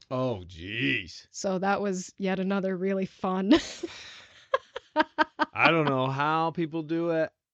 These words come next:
Speaker 1: I, you know.
Speaker 2: No. We saw a high-speed chase
Speaker 1: Oh,
Speaker 2: for the
Speaker 1: really?
Speaker 2: first time. It was amazing.
Speaker 1: Between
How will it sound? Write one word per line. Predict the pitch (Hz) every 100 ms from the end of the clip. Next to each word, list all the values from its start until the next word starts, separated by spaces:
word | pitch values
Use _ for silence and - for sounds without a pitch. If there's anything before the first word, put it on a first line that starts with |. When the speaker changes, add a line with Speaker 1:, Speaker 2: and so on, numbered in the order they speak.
| -
Speaker 1:
I, | 107 117 123 - -
you | 123
know. | 120 131 135
Speaker 2:
No. | 160 160 - - 113 -
We | 214
saw | - 185
a |
high-speed | 160 175 165 - 165
chase | - 160 165 - - - _ _ -
Speaker 1:
Oh, | 165
Speaker 2:
for | 131
the | 104
Speaker 1:
really? | -
Speaker 2:
first | 202 180 -
time. | 208 180 180 -
It | 233
was | 196 175
amazing. | 165 185 202 196 254 277 294 -
Speaker 1:
Between | 147 - 151 147 143 139 135 131